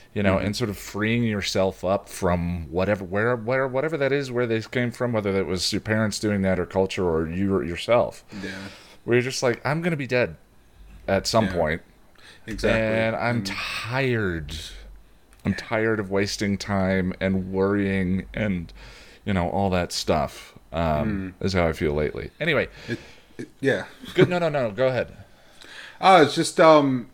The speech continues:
Speaker 2: it's, it's important to, to be kind to oneself, right? Um,
Speaker 1: Yeah.
Speaker 2: you're not going to achieve anything by, uh, beating yourself up and whatnot. And I'm very much a hypocrite in saying that 'cause I'm the, the king of that.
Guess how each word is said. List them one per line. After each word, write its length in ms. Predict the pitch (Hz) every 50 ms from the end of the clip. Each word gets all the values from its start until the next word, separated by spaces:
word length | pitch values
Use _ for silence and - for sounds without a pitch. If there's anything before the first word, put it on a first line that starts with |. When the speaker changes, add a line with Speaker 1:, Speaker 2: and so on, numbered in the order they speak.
| - - -
Speaker 2:
it's, 380 | 139 151 147 - - - - -
it's 180 | 147 160 156 -
important 460 | 170 160 - 185 185 170 160 156 139
to, 280 | - - 151 147 147 139
to 160 | - - 151
be 160 | 135 123 131 117
kind 680 | - - - 127 120 117 117 113 107 104 104 101 101
to 160 | - - -
oneself, 760 | 107 101 104 104 101 101 95 - - 98 92 92 95 92 - -
right? 280 | 113 113 113 117 110 - - -
Um, 360 | - 107 110 107 104 101 101
Speaker 1:
Yeah. 240 | 135 107 69 53 - - - - - - - - - - - - -
Speaker 2:
you're 260 | 107 110 117 131 135
not 180 | 143 139 131
going 280 | - 143 127 123 120 120
to 120 | - - 120
achieve 360 | 113 104 - 123 117 113 101
anything 560 | 104 104 104 104 107 107 101 - 107 104 101 98
by, 340 | 95 101 95 92 92 95 95
uh, 320 | 95 95 95 90 92 92 87 87 - _
beating 420 | - 101 101 101 95 98 98 101 98
yourself 440 | 92 - - 101 90 87 87 -
up 320 | - 90 80 87 - - -
and 120 | 92 98
whatnot. 440 | 95 90 - - 95 95 98 95 -
And 420 | 95 101 101 98 98 98 98 92 - - - - - - -
I'm 280 | - 113 117 113 107 98
very 220 | 117 110 110 110 107
much 320 | 107 107 104 98 - -
a 120 | 107 101
hypocrite 480 | 87 - - - - - - - 117 101
in 120 | 95 95
saying 280 | 87 - 104 95 92 95
that 200 | 98 101 95 85
'cause 140 | - 101 101
I'm 240 | 107 104 104 98 92
the, 300 | 85 95 92 107 104 -
the 160 | - 107 104 92
king 320 | - - - 156 160 139
of 140 | 107 87 82
that. 320 | 98 90 90 82 - -